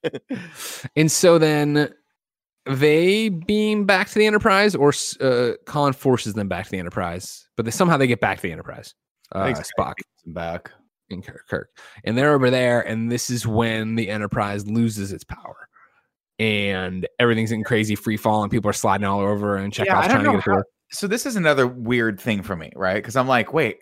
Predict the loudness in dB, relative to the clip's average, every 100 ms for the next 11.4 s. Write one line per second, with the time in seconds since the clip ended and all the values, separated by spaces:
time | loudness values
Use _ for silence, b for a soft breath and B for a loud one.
0 | _ _ _ _ -4 2 2 2 0 0
1 | 0 -2 -4 -4 -6 -10 -18 _ _ _
2 | -6 -4 -4 -2 -4 -2 -4 -4 -4 -2
3 | -2 -4 -10 -4 -4 -4 -10 _ _ -2
4 | 0 4 4 4 4 2 0 4 6 6
5 | 2 0 -2 -2 -2 -4 -12 _ _ _
6 | _ _ -12 0 4 6 6 2 -2 _
7 | -4 -2 -2 -2 -2 -2 -2 -6 -6 -6
8 | -2 0 -2 -6 -8 -4 -4 -6 -12 _
9 | _ _ _ -6 -4 -4 -2 -2 -2 -6
10 | -4 -4 -4 -6 0 2 4 2 0 -6
11 | -4 -4 -4